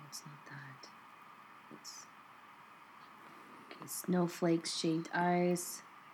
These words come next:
Oh, it's right next to snowflakes. How come it doesn't show?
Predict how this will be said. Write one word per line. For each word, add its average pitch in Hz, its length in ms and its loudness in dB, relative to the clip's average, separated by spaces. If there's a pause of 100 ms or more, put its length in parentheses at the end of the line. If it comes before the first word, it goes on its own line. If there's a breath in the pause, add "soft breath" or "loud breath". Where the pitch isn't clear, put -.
(4000)
Oh, 180 200 6
it's 185 200 4
right 208 180 8
next 214 220 8
to 214 120 8
snowflakes. 226 600 8
How 202 100 10
come 233 140 8
it 214 80 8
doesn't 226 280 8
show? 214 680 10